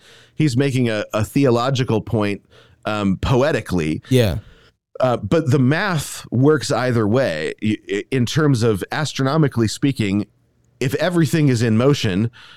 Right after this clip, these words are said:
Speaker 1: um, you have to pick a point from which to, to, to
Speaker 2: To
Speaker 1: make every-,
Speaker 2: calculate
Speaker 1: to,
Speaker 2: that, yeah.
Speaker 1: to calculate everything. And you can pick the sun or the moon. If you pick the moon,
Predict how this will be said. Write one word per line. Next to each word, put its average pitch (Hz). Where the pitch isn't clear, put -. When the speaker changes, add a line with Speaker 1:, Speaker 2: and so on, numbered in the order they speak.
Speaker 1:
um, 113
you 120
have 139
to 120
pick -
a 127
point 107
from 117
which -
to, 107
to, 107
to -
Speaker 2:
To 113
Speaker 1:
make 117
every-, 175
Speaker 2:
calculate 104
Speaker 1:
to, -
Speaker 2:
that, 104
yeah. 101
Speaker 1:
to 147
calculate 139
everything. 92
And 143
you 151
can 120
pick -
the 117
sun 123
or 120
the 104
moon. 120
If 117
you 117
pick -
the 107
moon, 127